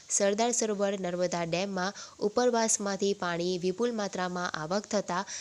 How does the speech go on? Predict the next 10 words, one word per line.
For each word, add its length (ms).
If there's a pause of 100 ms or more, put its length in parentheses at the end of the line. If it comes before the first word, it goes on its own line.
(180)
ડેમમાંથી 520
નદીમાં 800
પાણી 340
છોડવામાં 500
આવી 180
રહ્યું 200
છે. 160 (500)
ગોલ્ડન 400
બ્રિજ 300
નજીક 460